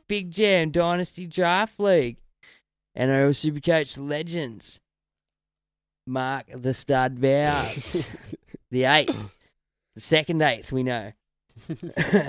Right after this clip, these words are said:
Speaker 1: Peter Wynn's Footy Score Forum. Vodafone Warriors, biggest fans. Supercoach Live Chat, S C Live Chat. Aussie Sports Legends. Turbo's Hemi Cup Podcaster League.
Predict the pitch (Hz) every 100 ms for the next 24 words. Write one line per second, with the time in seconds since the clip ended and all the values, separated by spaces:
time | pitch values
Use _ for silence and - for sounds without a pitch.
0 | 151 185 202 190 196 196 170 180 190 202
1 | - 202 190 160 180 196 220 160 113 -
2 | _ _ _ _ _ _ - - - -
3 | - 127 143 160 156 170 165 165 175 190
4 | 185 170 131 139 151 151 - 160 170 170
5 | 151 120 - - - - - - 160 143
6 | 165 151 127 - 139 151 156 156 - 160
7 | - 147 - 135 131 135 143 160 147 -
8 | _ _ - 180 170 - 170 160 123 147
9 | 156 156 165 165 160 - - _ _ _
10 | _ - 185 185 175 147 - 160 156 139
11 | 156 147 - - 156 151 156 151 147 -
12 | 147 151 160 156